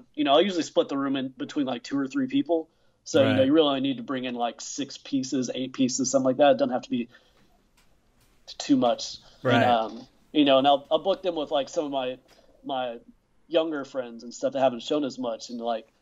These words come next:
Speaker 1: you know, and it's, it's great for these artists to meet because they've never experienced this kind of thing, and they get to see how, like, you know, a, a more formal artist does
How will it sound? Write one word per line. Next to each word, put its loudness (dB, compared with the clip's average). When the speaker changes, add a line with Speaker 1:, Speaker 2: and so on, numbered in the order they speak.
Speaker 1:
you -8
know, -10
and -10
it's, -14
it's -2
great 2
for -10
these -4
artists -2
to -10
meet 2
because -10
they've -6
never -4
experienced -6
this -6
kind -2
of -10
thing, 0
and 4
they 4
get 2
to -6
see 4
how, 4
like, 0
you -2
know, -4
a, 0
a 2
more 6
formal -2
artist -4
does -6